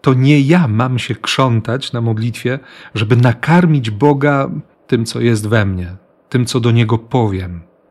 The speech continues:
To On chce zrobić we mnie tę przestrzeń dla Jego słowa, dla Jego łaski, a wtedy przyjdzie czas,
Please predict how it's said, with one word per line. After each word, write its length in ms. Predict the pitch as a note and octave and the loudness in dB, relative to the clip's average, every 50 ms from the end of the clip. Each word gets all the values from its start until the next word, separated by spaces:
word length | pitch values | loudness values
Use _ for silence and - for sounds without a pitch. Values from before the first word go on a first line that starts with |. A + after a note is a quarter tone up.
| _ _ _ _ _ _ _ _ _ _ _ _ _ | _ _ _ _ _ _ _ _ _ _ _ _ _
To 160 | - B2 - | -8 -8 -8
On 240 | - - D#3+ E3 C#3 | -2 -2 0 0 0
chce 300 | A2+ - - - - A2+ | -2 -6 -8 -6 -6 -4
zrobić 420 | G#2+ A2+ A2 A#2 A2 A2 A2 G#2+ G#2 | -4 -2 -2 -2 -2 -2 -2 -2 -2
we 140 | G#2 A2 | 0 0
mnie 160 | G#2+ A2 A2+ A2 | 0 0 0 -2
tę 100 | - - | -4 -8
przestrzeń 640 | - - - F#3 F3+ - - - - B2 A#2 A#2+ A#2 - - - _ - | -12 -8 -6 -4 -4 -4 -6 -8 -8 -6 -6 -8 -8 -12 -20 -20 _ -6
dla 160 | G#2 G2+ G2+ | -4 -2 -2
Jego 240 | G#2 G#2+ G#2 G#2+ A2 | 0 -2 -2 -2 -4
słowa, 440 | - - - B2 A#2 A#2 C3 C3+ C#3 _ _ _ _ _ _ _ _ _ _ - | -6 -4 -4 -4 -2 -2 -4 -4 -6 _ _ _ _ _ _ _ _ _ _ -6
dla 140 | A2 G#2 A2 | -2 -2 0
Jego 220 | A2 A2+ A2+ A2+ | 0 0 0 0
łaski, 560 | G#2+ G#2+ A2+ G#2 G2 - - - - G#2 G2+ - _ _ _ _ _ _ _ _ _ _ _ _ _ - | 0 2 0 0 0 -2 -6 -6 -8 -8 -10 -10 _ _ _ _ _ _ _ _ _ _ _ _ _ -6
a 80 | - A2 | -6 -6
wtedy 340 | - - - A3+ B3 A3+ - | -4 -2 -2 -2 0 0 -2
przyjdzie 420 | - - - C3 B2 A2 A#2+ A2 | -2 -2 -2 -2 -2 0 -2 -4
czas, 500 | - - A2 G2+ G#2 - - _ _ _ | -4 -4 -4 -4 -4 -6 -8 _ _ _